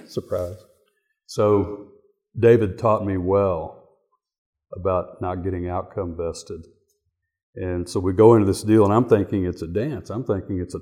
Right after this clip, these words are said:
talk. You know, we've got these two merger teams, five individuals from each organization, meeting regularly at your favorite place, the O'Hare Hilton in Chicago, and way too regularly,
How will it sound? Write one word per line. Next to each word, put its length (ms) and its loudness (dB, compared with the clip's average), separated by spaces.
talk. 360 -12
You 160 -10
know, 80 -8
we've 180 -10
got 160 -6
these 160 -10
two 160 -6
merger 420 -2
teams, 440 -14
five 320 0
individuals 600 -4
from 140 -8
each 160 -10
organization, 760 -6
meeting 280 0
regularly 480 2
at 120 -6
your 100 -4
favorite 420 -2
place, 340 -2
the 140 -8
O'Hare 360 -2
Hilton 320 -4
in 80 -6
Chicago, 580 -6
and 420 -2
way 140 2
too 200 -2
regularly, 460 -4